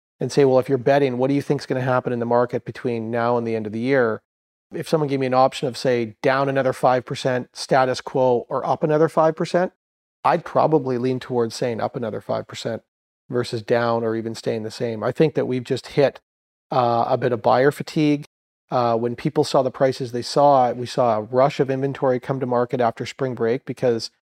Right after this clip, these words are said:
I think, you know, there was a lot of people who wanted to take advantage of what they saw and they, they waited till after spring break to hit the market. But I, I think that that's seasonal. And as we get through late spring and into summer,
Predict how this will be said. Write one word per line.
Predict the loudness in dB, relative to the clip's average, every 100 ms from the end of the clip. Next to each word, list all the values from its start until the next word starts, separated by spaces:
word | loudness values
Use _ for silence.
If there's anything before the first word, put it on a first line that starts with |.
| _
I | -4
think, | -2 -4 -10 _ _ _ _
you | -4
know, | -2
there | -2
was | -4 -2
a |
lot | 2 2
of | 2
people | -4 -4 -4
who | -4
wanted | -2 -2 -2
to | -6
take | -6 -4
advantage | -4 -2 -2 -4
of | -4
what | -4
they | -4
saw | -6 -2 2 4 4 2
and | -4
they, | -6 -6 -8 _ _ _ _
they | 0
waited | 2 2 2 0
till | 2
after | 2 0
spring | -6 -4 -2
break | 0 -2
to | -2
hit | -8 -8
the |
market. | -4 -2 0 0 -2 _ _ _ _
But | 2 2 0 _ _ _ _ _
I, | -2 -2 -4
I |
think | -2 -2 0
that | 0
that's | 2 2 0 -10 -12 _ _ _
seasonal. | -8 -4 0 2 4 6 4 2 _ -4
And | -2 0 0 0 -2 -2 -2
as | -2 -2
we | -4
get | 0 0 0
through | -2
late | 0 -2
spring | -2 2 2 2
and | 0
into | -4 -2
summer, | 0 2 2 2